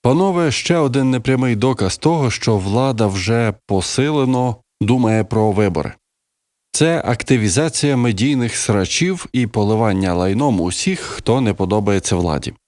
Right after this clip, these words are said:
В тому числі з використанням, на жаль, і деяких військових. Дикий і вкрай брудний скандал стався із Тетяною Чорновол, яка, нагадаємо, раніше була журналісткою, а тепер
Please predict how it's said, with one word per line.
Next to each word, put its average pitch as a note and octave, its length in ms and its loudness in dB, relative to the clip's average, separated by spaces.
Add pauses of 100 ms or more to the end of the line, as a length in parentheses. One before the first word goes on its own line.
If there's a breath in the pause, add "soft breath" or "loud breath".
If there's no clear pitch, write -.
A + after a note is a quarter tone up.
(160)
В F#2+ 140 2
тому D#3+ 280 2
числі E3 320 -4
з B2+ 80 -6
використанням, G#2+ 760 0
на F2+ 100 0
жаль, A2 220 0
і G#2+ 300 -2 (160)
деяких G#2+ 460 0
військових. F2+ 640 -4 (560)
Дикий E3 460 0
і B2+ 180 0
вкрай C#3 320 0
брудний A#2 440 0
скандал B2 520 0
стався A#2 420 0
із G#2 160 0
Тетяною A#2 520 0
Чорновол, G2 560 0 (220)
яка, A2 280 2
нагадаємо, A2+ 720 0 (280)
раніше A2+ 400 0
була G#2 240 2
журналісткою, A#2 760 0
а G2 100 2
тепер A2+ 420 0